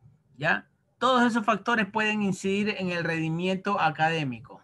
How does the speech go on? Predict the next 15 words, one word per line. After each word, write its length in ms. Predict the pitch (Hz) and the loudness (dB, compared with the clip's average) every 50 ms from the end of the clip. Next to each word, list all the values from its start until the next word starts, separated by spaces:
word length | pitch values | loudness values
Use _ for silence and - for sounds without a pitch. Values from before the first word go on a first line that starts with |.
| - | -8
Otra 260 | - 165 202 202 240 226 | -2 0 0 0 0 2
razón 400 | 220 220 208 - - 220 214 185 | 4 4 2 2 2 -2 -2 -2
puede 240 | 214 214 214 214 | 0 0 0 0
ser 380 | 208 - 262 233 220 226 - - _ _ _ _ _ _ _ _ _ _ - - _ _ _ _ _ _ _ | 0 2 0 0 0 -2 -4 -10 _ _ _ _ _ _ _ _ _ _ -20 -20 _ _ _ _ _ _ _
que 180 | - 196 190 190 | 0 4 4 6
los 220 | 196 190 185 165 | 6 6 6 4
docentes 560 | 175 170 151 - 208 208 214 202 - 214 190 | 4 0 0 0 -2 -2 -2 -2 0 2 4
no 180 | 190 185 185 190 | 4 4 4 2
se 180 | 185 - 196 185 | 2 2 2 4
den 420 | 185 190 196 202 202 202 202 - - _ _ _ _ _ _ _ _ _ _ _ | 4 4 4 2 0 -2 -4 -6 -14 _ _ _ _ _ _ _ _ _ _ _
a 160 | 165 170 170 | 4 4 6
entender 720 | 170 170 147 - 170 160 160 160 170 185 196 196 196 185 - | 4 0 -2 -2 -2 -2 0 2 4 4 4 2 0 -6 -8
en 160 | - 170 151 143 | -6 -4 -4 -2
sus 180 | - 151 143 | -2 -4 -4
clases. 600 | - 220 247 254 220 190 185 139 - - - _ | 0 4 6 6 6 4 2 -6 -8 -10 -16 _